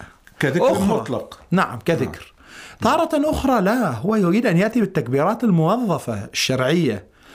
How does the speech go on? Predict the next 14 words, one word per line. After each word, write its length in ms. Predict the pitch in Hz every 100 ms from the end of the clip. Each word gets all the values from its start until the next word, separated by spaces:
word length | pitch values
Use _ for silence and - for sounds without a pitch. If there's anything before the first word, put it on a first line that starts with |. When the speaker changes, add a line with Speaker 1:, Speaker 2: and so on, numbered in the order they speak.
| - -
Speaker 2:
كلما 260 | 202 190
Speaker 1:
المستحب. 280 | 156 139 156
Speaker 2:
انتقلت 400 | 151 185 196 -
إلى، 440 | 113 139 139 127 113 - 135
من 180 | 139
حال 580 | 131 160 175 165 131 117
إلى 280 | 107 127 120
حال 640 | - 139 156 180 190 202
Speaker 1:
نعم. 100 | 220
Speaker 2:
فكبر، 760 | 185 165 185 139 113 139 143 - - -
موجود 300 | 147 160 180
في 80 | -
الرواية 340 | 127 131 127
الصحيحة. 760 | 120 - 113 127 120 123 120